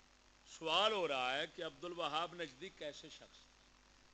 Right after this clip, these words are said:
جواب دے رہا ہے، محمد بن عبد الوہاب کو لوگ وہابی کہتے ہیں، وہ اچھا آدمی تھا۔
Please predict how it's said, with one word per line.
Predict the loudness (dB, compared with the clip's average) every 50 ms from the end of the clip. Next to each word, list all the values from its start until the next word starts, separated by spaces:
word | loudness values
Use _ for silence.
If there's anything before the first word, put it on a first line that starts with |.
| -20 -12
جواب | -8 -6 -4 -4 -4 -6 -6 -6 -2
دے | -2 0
رہا | 0 2 2 2
ہے، | 0
محمد | 0 -2 -4 -4 -4 -6 -8
بن | -8 -8 -6 -6
عبد | -6 -6 -6
الوہاب | -6 -2 0 2 2 4 4 2 0 -2
کو | -6 -6
لوگ | -4 -4 -4 -4 -4
وہابی | -4 -4 -4 -2 -4 -4 -6 -6
کہتے | -6 -4 -6 -6 -4 -6 -8
ہیں، | -6
وہ | -4 -4
اچھا | -6 -6 -6 -8 -8 -8 -8
آدمی | -10 -12 -14 -18 -18
تھا۔ | -20 -20 -20